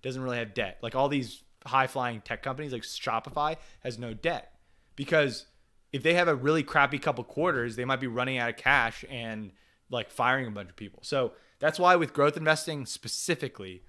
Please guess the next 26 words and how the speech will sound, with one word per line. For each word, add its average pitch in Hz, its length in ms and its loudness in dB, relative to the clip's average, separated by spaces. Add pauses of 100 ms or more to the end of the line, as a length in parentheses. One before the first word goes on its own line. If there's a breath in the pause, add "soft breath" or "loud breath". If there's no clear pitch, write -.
(360 soft breath)
you 127 160 -6
really 165 480 6
have 160 220 6
to 151 80 -6
believe 131 680 -4
in 117 120 -14
the 110 60 -12
trend. 104 480 -8 (760)
And 143 100 -8
you 139 80 -4
really 165 220 6
have 165 120 2
to 160 60 -10
believe 135 300 -2
not 151 160 2
only 175 160 0
in 156 60 -4
the 131 60 -6
trend, 151 340 -2
you 123 40 -6
have 113 60 -12
to 110 60 -16
believe 123 180 -2
in 110 120 -8
that 110 240 -2
company. 98 400 -10